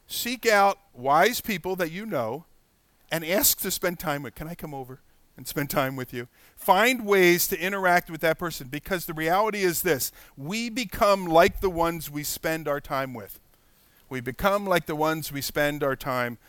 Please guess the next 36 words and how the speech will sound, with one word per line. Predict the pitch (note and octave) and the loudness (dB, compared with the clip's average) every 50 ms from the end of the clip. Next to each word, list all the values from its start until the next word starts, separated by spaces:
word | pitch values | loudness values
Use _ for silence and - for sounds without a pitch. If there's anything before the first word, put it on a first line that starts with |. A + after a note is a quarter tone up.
| _ _ - | _ _ -4
with. | D3 C#3+ C3 - - | -2 -2 -2 -2 -4
So, | - - G3+ E3 C3 - - - _ - | -4 2 2 2 2 0 -6 -16 _ -14
if | - | -8
you | F3 F3+ | -4 0
want | F#3+ G3 G3+ | 2 2 2
to | |
be | F3+ G#3 G3+ | 4 2 2
a | F#3+ | 2
fool, | - - A#3+ B3 C4+ D4 D#4+ F4 D4 B3 - _ _ _ _ _ _ _ _ _ _ _ _ _ _ _ _ _ - - _ _ _ _ _ _ _ _ _ _ _ _ _ _ _ | 2 2 2 4 4 6 4 4 2 0 -8 _ _ _ _ _ _ _ _ _ _ _ _ _ _ _ _ _ -20 -20 _ _ _ _ _ _ _ _ _ _ _ _ _ _ _
hang | - D#3 D#3+ E3+ | 0 0 4 6
out | E3+ F3+ G3 | 6 6 6
with | F#3 F#3 - | 4 2 -2
fools. | - - D#3 B2+ A#2 - - - - _ _ _ _ _ _ _ _ _ _ _ _ _ _ _ _ _ _ _ _ _ _ - | -2 -2 -2 -2 -4 -6 -10 -14 -16 _ _ _ _ _ _ _ _ _ _ _ _ _ _ _ _ _ _ _ _ _ _ 0
Right? | D#3 G3+ A3+ - - - _ _ _ _ _ _ _ _ _ _ _ _ _ _ _ _ _ _ | 0 0 0 0 -8 -18 _ _ _ _ _ _ _ _ _ _ _ _ _ _ _ _ _ _
If | _ | _
you | C#3+ D#3 | -4 -2
want | F#3+ A3+ | -2 0
to | A3 | 2
be | G#3 G3+ | 0 0
a | F#3+ | 0
fool, | - - G3+ G3 G3 | 2 2 4 4 4
hang | F3+ F#3 F#3 F#3 | 4 4 2 4
out | F3+ F3 F3 E3 | 4 4 4 4
with | E3+ D#3 - | -2 -4 -4
fools. | - F3+ D#3+ C#3+ B2+ - | -4 -2 -2 -2 -2 0
But | - D#3 D3 | -2 -2 -2
if | C#3 - | -2 -6
you | D#3+ G3+ A3 | -10 -10 -8
desire | B3 A3 F3 G3 F#3 G3 G#3 G#3 | -6 0 0 2 2 2 2 0
to | G#3 | -2
be | F3+ G#3 G#3+ | -4 -6 -6
wise, | G#3 F3+ E3+ E3 D3 C3+ B2+ B2+ C3 C#3 B2+ - | -4 0 4 4 6 6 6 4 2 0 -2 -4
hang | - D#3 F3 - F3+ | -2 0 0 4 4
out | F3 F3 F3 E3 | 4 4 4 2
with | E3+ D#3+ - | -4 -6 0
those | - D3+ C#3 C3+ C3 C3 C3+ C#3 - - | 0 0 2 2 0 -2 -2 -6 -8 -10